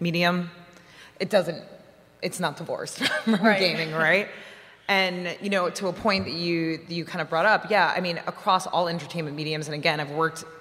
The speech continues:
Speaker 1: in a lot of them at this point, it's really discouraging and kind of, like, a fact and a point that we should know that a lot of times diversity and equity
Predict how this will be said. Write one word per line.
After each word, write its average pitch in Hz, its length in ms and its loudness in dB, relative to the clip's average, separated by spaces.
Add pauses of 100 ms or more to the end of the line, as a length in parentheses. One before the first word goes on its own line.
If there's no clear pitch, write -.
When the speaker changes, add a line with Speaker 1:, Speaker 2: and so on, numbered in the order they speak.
(140)
Speaker 1:
in 165 80 -2
a 156 40 0
lot 139 240 -2
of 160 100 -2
them 190 120 2
at 185 120 -2
this 202 140 -8
point, 240 420 -2 (360)
it's 185 140 -2
really 220 320 4
discouraging 185 720 2
and 165 200 -6
kind 214 220 0
of, 208 80 -4
like, 180 160 -2
a 165 40 -6
fact - 440 0 (200)
and 175 160 -2
a 165 60 -2
point 185 300 -4
that 165 80 -4
we 156 80 -4
should 151 160 -10
know 156 440 0 (500)
that 170 220 4
a 175 60 4
lot 175 260 4
of 170 80 -10
times 170 320 0
diversity 165 500 2
and 156 80 -2
equity 170 440 -2